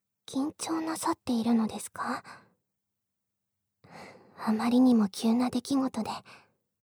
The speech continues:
次女から説明はあったかと思いますが、リーベル国の全権大使兼双子姫として、改めて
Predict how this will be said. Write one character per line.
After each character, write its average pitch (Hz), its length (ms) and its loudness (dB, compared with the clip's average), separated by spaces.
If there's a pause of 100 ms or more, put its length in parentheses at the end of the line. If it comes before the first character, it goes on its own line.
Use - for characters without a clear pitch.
(460)
次 226 180 -4
女 240 160 0
か - 160 0
ら 175 140 0
説 - 380 -4
明 254 240 2
は 262 200 -2
あ 269 40 -4
っ - 100 -10
た 294 140 -4
か - 120 -6
と - 140 -8
思 220 240 -4
い 240 100 -4
ま 247 140 -8
す - 180 -8
が、 - 80 -20 (1400)
リ 226 220 0
ー 240 40 0
ベ 247 120 4
ル 247 100 2
国 202 320 -2
の 175 120 0
全 208 340 -2
権 269 320 -10
大 277 240 -8
使 - 200 -12
兼 240 320 -10 (680)
双 - 340 -4
子 330 100 -6
姫 277 260 -6
と - 160 -20
し - 140 -16
て、 - 180 -20 (1040)
改 208 380 -4
め 214 140 -12
て - 280 -12